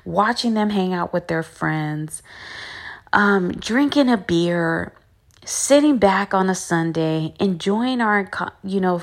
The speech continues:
reflecting on all of the things that we've accomplished with the help of that, the man up above. Um, because nothing that we ever do is without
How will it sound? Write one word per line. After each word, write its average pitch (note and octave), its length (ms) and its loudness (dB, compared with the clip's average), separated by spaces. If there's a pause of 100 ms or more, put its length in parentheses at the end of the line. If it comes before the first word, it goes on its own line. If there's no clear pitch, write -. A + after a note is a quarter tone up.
reflecting G#3+ 640 -2
on F#3 140 0
all G#3 240 2
of G3+ 140 0
the F#3 80 -8
things F#3 280 -4
that E3 140 -2
we've F3+ 180 -2
accomplished F3 580 -4
with F#3+ 380 0
the A3+ 140 2
help E3+ 420 0
of D#3 360 -2 (680)
that, F3 260 -2
the E3+ 200 2
man D#3+ 280 2
up D#3 140 -2
above. D3+ 480 -2 (840)
Um, F#3 640 4
because E3+ 400 0
nothing F3+ 400 0
that E3+ 140 2
we E3 160 2
ever D#3+ 240 0
do D#3+ 240 0
is D#3 180 -2
without D3 560 -6